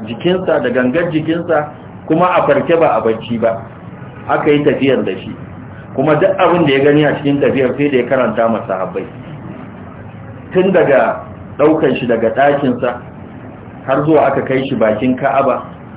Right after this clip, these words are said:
aka tsaga kirjinsa, aka cire zuciyar shi, aka wanke, aka zo da wannan dabbar, aka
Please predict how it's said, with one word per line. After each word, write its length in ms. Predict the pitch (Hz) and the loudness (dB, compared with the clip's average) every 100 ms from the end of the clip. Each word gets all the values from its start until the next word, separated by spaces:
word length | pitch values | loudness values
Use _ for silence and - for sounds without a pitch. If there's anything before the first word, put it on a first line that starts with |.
| - - - - - | -18 -18 -18 -8 -4
aka 220 | - 139 - | 0 0 0
tsaga 300 | 151 165 156 127 | 2 4 4 2
kirjinsa, 480 | 120 107 143 147 131 | -2 0 0 2 0
aka 180 | - - - | 0 0 0
cire 160 | 151 123 | 2 2
zuciyar 480 | 120 143 139 131 135 | 2 0 0 -2 0
shi, 120 | 120 | -2
aka 260 | 131 - 117 | -2 0 2
wanke, 440 | 131 139 139 123 - - - - - - - - | 2 0 -4 -8 -10 -20 -20 -20 -20 -20 -10 -2
aka 240 | 139 139 | 2 2
zo 140 | 135 147 | 4 4
da 100 | 127 | 4
wannan 360 | 113 113 139 135 | 4 2 2 4
dabbar, 380 | 147 143 127 123 | 4 4 0 0
aka 200 | 135 | -2